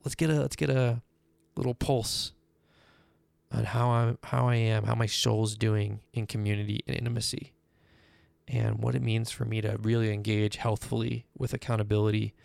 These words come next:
so that I can grow my soul and become healthy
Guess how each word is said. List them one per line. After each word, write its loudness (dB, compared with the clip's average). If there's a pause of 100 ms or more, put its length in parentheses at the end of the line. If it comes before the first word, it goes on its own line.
(320)
so -2
that 4
I 4
can -2 (460)
grow 2
my 2
soul -2 (1120)
and -2
become 0
healthy -2